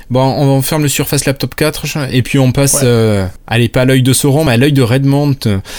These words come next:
Speaker 1: On en a parlé l'autre fois, et, euh, Microsoft a enfin sa nouvelle webcam, alors qui s'appelle de son nom magnifique, hop, je l'ai là,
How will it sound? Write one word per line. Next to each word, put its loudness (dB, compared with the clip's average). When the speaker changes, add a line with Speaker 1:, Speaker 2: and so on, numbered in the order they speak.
Speaker 1:
On 0
en 2
a 0
parlé 2
l'autre 0
fois, -2
et, 2
euh, 2
Microsoft 0
a 0
enfin -2
sa 0
nouvelle 2
webcam, 0
alors 0
qui -6
s'appelle -2
de 0
son -2
nom 2
magnifique, -2
hop, -4
je -2
l'ai -2
là, 0